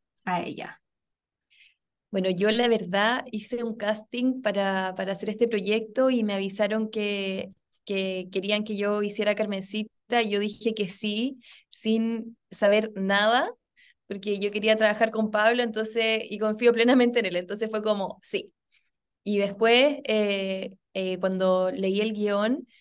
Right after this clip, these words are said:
Speaker 2: eh, estaba súper impresionada. Encontré que era genial la película, em, que si bien es una sátira, eh, es una denuncia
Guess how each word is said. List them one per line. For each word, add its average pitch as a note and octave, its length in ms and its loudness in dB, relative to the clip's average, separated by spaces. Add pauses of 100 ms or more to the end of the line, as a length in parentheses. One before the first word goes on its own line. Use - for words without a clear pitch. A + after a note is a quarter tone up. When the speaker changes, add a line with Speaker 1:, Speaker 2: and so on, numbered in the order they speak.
(320)
Speaker 2:
eh, G3 200 -2
estaba G#3 300 2
súper G#3+ 240 -4
impresionada. G#3+ 800 -2
Encontré F#3+ 480 -6
que G3 120 -4
era G3 160 0
genial F#3+ 500 -4
la G#3 80 -2
película, G#3 580 -2 (480)
em, F#3 760 -2 (920)
que G3 440 0
si G3+ 160 -8
bien A3+ 380 0
es G#3+ 180 0
una A3+ 240 -2
sátira, A3+ 600 -4 (440)
eh, F#3+ 720 -2 (540)
es G3+ 160 2
una G#3+ 480 2
denuncia A3 840 -2